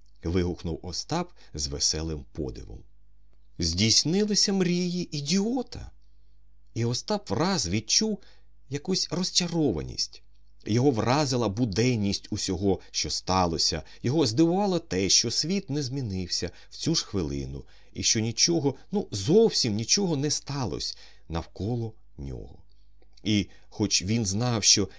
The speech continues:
ніякі таємничі печери, бочки з золотом і лампочки Аладдіна в наш суворий час нетипові, все ж йому чогось було жаль.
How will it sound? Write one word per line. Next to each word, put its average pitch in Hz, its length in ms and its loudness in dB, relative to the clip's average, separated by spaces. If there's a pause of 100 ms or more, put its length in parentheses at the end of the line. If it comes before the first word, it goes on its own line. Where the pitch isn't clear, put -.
ніякі 151 460 0
таємничі 123 640 -2
печери, 90 600 2
бочки 101 540 2
з 87 40 -2
золотом 90 640 0 (340)
і 101 180 -4
лампочки 107 640 0
Аладдіна 95 500 0
в 80 60 -6
наш 98 240 2
суворий 101 540 4
час - 420 0 (260)
нетипові, 104 920 -2 (720)
все 110 260 0
ж 104 100 0
йому 110 220 0
чогось 139 520 0 (280)
було 78 420 -4 (200)
жаль. - 320 -10